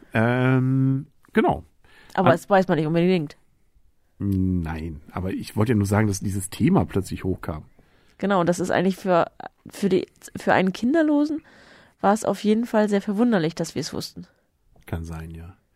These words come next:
Speaker 1: Na gut, aber das wollen wir jetzt nicht weiter vertiefen. <laughs> Ich glaub, das ist jetzt, jetzt wird's doch Zeit,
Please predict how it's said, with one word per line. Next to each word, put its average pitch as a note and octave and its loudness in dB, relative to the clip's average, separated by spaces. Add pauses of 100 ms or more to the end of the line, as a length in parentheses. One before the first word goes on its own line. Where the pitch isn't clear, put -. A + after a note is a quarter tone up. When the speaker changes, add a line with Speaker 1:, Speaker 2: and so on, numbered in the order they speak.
(400)
Speaker 1:
Na C#3 4
gut, G#2+ 0
aber A2+ 2
das B2+ 0
wollen C#3 4
wir A2+ 4
jetzt G2+ -2
nicht F#3 0
weiter F2 0
vertiefen. C#3 0
<laughs> F3+ 2 (920)
Ich - -8
glaub, - -4
das D3 0
ist C#3 -2
jetzt, - 2
jetzt D#3 0
wird's D#3+ -2
doch - 0
Zeit, C3+ 0